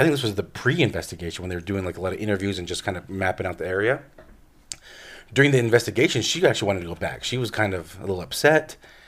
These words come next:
and she wanted to go back out there and kinda almost confront what was out there. So she was out there by herself, and they were, you know, they had v-,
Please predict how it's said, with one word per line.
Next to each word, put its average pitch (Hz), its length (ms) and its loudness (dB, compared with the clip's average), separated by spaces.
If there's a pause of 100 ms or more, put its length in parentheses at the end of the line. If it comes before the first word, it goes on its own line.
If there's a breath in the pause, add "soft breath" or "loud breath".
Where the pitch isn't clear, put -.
(260 loud breath)
and 123 260 0
she - 160 4
wanted 110 200 6
to 98 40 0
go 95 140 2
back 87 200 0
out 95 200 6
there 90 100 0
and 82 80 -8
kinda 127 200 6
almost 98 260 -2
confront - 680 -4 (120)
what 107 180 -2
was 104 160 4
out 123 180 -2
there. 143 300 4 (480 loud breath)
So - 120 0
she 135 120 4
was 131 100 6
out 123 120 8
there 120 100 6
by 101 160 4
herself, 92 640 2
and 90 100 -4
they 95 60 0
were, 98 80 2
you 135 80 -4
know, 104 140 2
they 104 80 6
had 90 160 0
v-, 92 100 -14